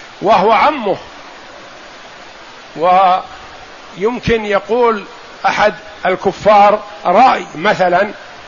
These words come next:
ضد النبي صلى الله عليه وسلم، تأخذ العزة بالإثم أبا لهب فما يوافق عليه لأنه ابن أخيه،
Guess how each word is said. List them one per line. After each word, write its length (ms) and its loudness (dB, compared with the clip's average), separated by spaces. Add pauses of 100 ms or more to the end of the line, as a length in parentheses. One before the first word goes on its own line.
(920)
ضد 240 0
النبي 500 -2
صلى 240 -2
الله 320 2
عليه 320 2
وسلم، 600 -2 (800)
تأخذ 680 0 (560)
العزة 580 0
بالإثم 460 -2
أبا 300 2
لهب 260 2
فما 280 -2
يوافق 420 0
عليه 360 -2
لأنه 280 -6
ابن 140 -8
أخيه، 440 -4